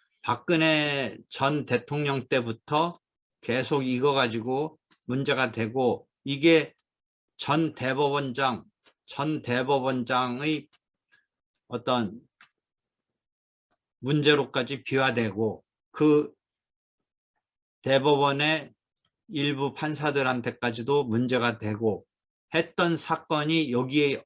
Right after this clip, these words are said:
얽혀 있어. 이게 외교적으로 손해배상 인정되니까 이게 마찰이 되는 거지. 과거에 한일 협정으로 다 해결된 건데 왜 이거 갖고 그러느냐.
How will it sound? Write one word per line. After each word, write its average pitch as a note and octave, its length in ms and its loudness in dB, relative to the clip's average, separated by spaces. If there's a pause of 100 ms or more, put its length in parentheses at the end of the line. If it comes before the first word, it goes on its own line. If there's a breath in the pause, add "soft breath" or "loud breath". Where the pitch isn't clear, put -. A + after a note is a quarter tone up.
얽혀 D3 440 0
있어. A2+ 460 -4 (580 soft breath)
이게 E3 320 4
외교적으로 E3+ 920 4
손해배상 F3 680 -2 (540)
인정되니까 D#3+ 1160 0 (380)
이게 C#3+ 480 0 (140)
마찰이 B2 540 -2
되는 A#2 280 -2
거지. F#2+ 320 -8
과거에 C#3 680 2 (580)
한일 F3 460 2
협정으로 D#3+ 580 -2
다 C#3 140 -4
해결된 D#3+ 560 -2
건데 C3+ 280 -6
왜 E3 520 2
이거 C#3+ 200 0
갖고 C3+ 520 -4
그러느냐. A#2 580 0